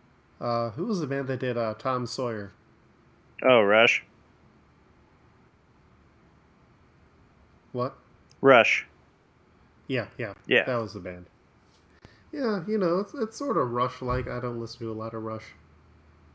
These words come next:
Speaker 2: Yeah, me neither. Rush is fine.
Speaker 1: Mm-hmm.
Speaker 2: I'm not obsessed
Speaker 1: Mm-hmm.
Speaker 2: with them like others are.
Speaker 1: Yeah, it's one of those bands that you seem to be, like,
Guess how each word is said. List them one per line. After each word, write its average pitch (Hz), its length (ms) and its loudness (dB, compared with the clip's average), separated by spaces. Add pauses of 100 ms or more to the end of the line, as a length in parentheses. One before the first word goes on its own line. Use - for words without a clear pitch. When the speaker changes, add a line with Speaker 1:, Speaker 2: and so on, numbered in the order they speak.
(640)
Speaker 2:
Yeah, 127 400 8
me 127 140 0
neither. 107 340 4 (360)
Rush 180 200 4
is 117 100 -4
fine. 104 340 2 (640)
Speaker 1:
Mm-hmm. 120 240 -4 (1000)
Speaker 2:
I'm 139 80 6
not 151 180 10
obsessed 110 320 6
Speaker 1:
Mm-hmm. 113 60 0
Speaker 2:
with 104 80 0
them 104 180 4
like 101 220 2
others 101 280 2
are. 101 220 0 (1080)
Speaker 1:
Yeah, 131 540 0
it's 135 240 -8
one 180 100 -2
of 170 80 2
those 135 160 2
bands 117 300 -4
that 117 100 -6
you 113 100 -4
seem 117 280 -6
to 113 40 -6
be, 113 380 -4
like, 107 220 -8